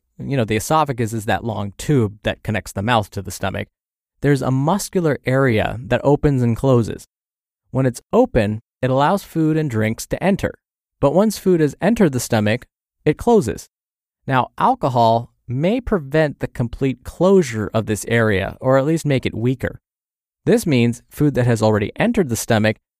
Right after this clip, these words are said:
can easily back up into the esophagus. This can lead to more uncomfortable feelings like heartburn,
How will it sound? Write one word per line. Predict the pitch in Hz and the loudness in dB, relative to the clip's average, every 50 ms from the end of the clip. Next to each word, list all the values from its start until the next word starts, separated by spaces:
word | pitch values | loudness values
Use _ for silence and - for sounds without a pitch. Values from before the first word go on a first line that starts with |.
| _ _ _ - | _ _ _ -6
can | - 123 117 - | -2 -2 -2 -2
easily | - 160 196 220 226 196 - 196 185 180 147 | -2 -2 0 0 0 0 -2 0 0 0 2
back | 147 143 147 160 - - | 2 2 0 0 0 0
up | 147 147 139 - | 0 0 0 -2
into | 139 135 127 131 | -4 -2 -2 -2
the | 120 120 120 | 0 0 0
esophagus. | 117 - - 156 156 160 147 - 123 104 92 - - - - - _ _ _ _ _ _ _ | 0 -2 -2 -2 0 0 0 -2 -4 -6 -6 -8 -12 -14 -18 -20 _ _ _ _ _ _ _
This | - 175 220 208 - | 4 4 4 4 2
can | - - 156 143 127 | -2 -4 -2 -2 -2
lead | 123 123 120 - | -2 -2 -4 -4
to | 117 107 | -2 -2
more | 107 104 110 127 165 185 180 | 0 0 2 2 2 2 2
uncomfortable | 165 147 - - 143 135 131 - 127 123 123 | 0 -2 -4 -4 -4 -4 -4 -4 -4 -2 -2
feelings | 120 - - 127 120 117 117 117 120 117 107 | -2 -2 -2 -2 0 0 0 0 0 -2 -2
like | 107 104 107 104 101 - - _ - | -2 0 0 0 0 -2 -6 _ -6
heartburn, | - - 143 135 - 110 113 92 - - 117 | -2 0 0 0 0 -2 -4 -4 -4 -6 -12